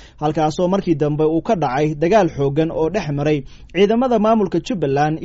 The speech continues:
iyo maleeshiyaadkii kooxda Al-Shabaab ee weerarka soo qaaday, waxaana la xaqiijiyey inuu jiro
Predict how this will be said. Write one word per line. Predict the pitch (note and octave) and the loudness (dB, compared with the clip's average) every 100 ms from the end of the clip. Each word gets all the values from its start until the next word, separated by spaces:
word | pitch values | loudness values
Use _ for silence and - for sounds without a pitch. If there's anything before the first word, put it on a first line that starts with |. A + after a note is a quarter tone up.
| - | -8
iyo | C#3 C#3+ D#3 D3 | -2 2 2 2
maleeshiyaadkii | D3+ D#3 D3 G3+ F3+ F3 D#3 | 0 0 2 2 2 0 0
kooxda | G3+ G3+ E3+ D#3+ | 0 0 2 0
Al-Shabaab | E3+ F3 G3 C#3+ B2+ | 0 0 2 2 2
ee | D#3 | 2
weerarka | F3 G3 E3 D#3 D3+ | 4 4 2 -4 -4
soo | F#3 F#3+ | -2 0
qaaday, | C3 C#3 D3+ C3+ - - | 0 0 0 -2 -10 -4
waxaana | F#3 D#3 D3+ | -2 0 0
la | C#3+ | -2
xaqiijiyey | C3+ C3+ C#3 C3 C#3 D#3+ E3+ | -4 -6 -6 -4 0 0 0
inuu | G3 C#3+ | 0 0
jiro | C3 C#3+ | 0 -2